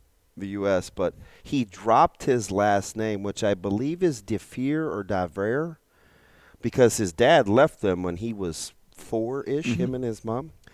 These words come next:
Speaker 1: and his first name is Memphis, so he didn't want the last name, so he started just going by Memphis, even though Memphis
Speaker 2: Soccer, that's common, though.
Speaker 1: I know. They get the one word, like, and some guys, in, in hockey sometimes you can get away with the one word name, too, like, um,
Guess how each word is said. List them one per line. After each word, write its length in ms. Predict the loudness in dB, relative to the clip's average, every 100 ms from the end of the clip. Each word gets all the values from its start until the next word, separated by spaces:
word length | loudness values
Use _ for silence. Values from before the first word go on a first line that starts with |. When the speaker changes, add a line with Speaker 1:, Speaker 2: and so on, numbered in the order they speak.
| -20 -20 _
Speaker 1:
and 80 | -4
his 140 | -4 -2
first 240 | -6 -4
name 160 | -4 -6
is 120 | -4
Memphis, 400 | -4 -4 -6 -10
so 300 | -6 -6 -8 -14 -4
he 120 | 0
didn't 200 | 0 2
want 220 | 0 2
the 100 | 2
last 340 | 4 6 4 0
name, 260 | -2 -2
so 120 | -4 -6
he 100 | -4
started 380 | 0 0 0
just 180 | -4 -4
going 240 | 0 0 0
by 140 | -2
Memphis, 560 | -2 -6 -8 -16 -18 -20 -20 -20 0
even 280 | 4 4 6
though 140 | 6
Memphis 220 | 6 6 8
Speaker 2:
Soccer, 300 | 8 6 6
that's 240 | 6 4
common, 400 | 4 6 6 4
though. 120 | 4
Speaker 1:
I 180 | 6 6
know. 300 | 6 8 8
They 160 | 8 8
get 200 | 6 8
the 100 | 8
one 340 | 10 8 8
word, 540 | 8 10 10 6 0 -4 -10 _ _ _ _ _ _ 2
like, 400 | 6 6 6 -6 _ _ _ _ 4
and 160 | 4
some 280 | 6 6 6
guys, 340 | 8 10 8 6
in, 160 | 2 4
in 160 | 2
hockey 460 | 4 6 4 4 2
sometimes 500 | 2 4 4 4 2
you 80 | -4
can 140 | 2
get 140 | 2
away 180 | 6 4
with 200 | 4 0
the 60 | -2
one 300 | 0 0 0
word 260 | -2 -2
name, 300 | -2 -2 -2
too, 320 | -6 -8 -8 -2
like, 380 | 0 0 -4
um, 640 | -4 0 0 0 -2 -6